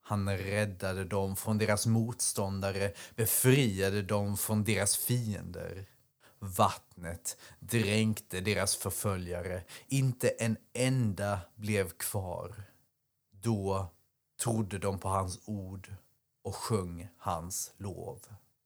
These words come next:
Och vi avslutar i Ordspråksbokens fjortonde kapitel,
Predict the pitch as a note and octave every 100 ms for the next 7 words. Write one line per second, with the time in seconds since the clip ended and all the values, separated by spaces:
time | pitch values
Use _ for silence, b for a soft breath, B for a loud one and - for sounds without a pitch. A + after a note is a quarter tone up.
0 | _ _ _ _ _ _ _ _ - A2+
1 | A2+ C3+ C#3 C3 - A2 G2+ G#2 G#2 B2
2 | B2 C3 - - E2+ - - F#2 F2+ F#2+
3 | F#2 - A2+ B2 A#2+ - D#2+ E2+ F#2+ G2+
4 | - G2 _ - -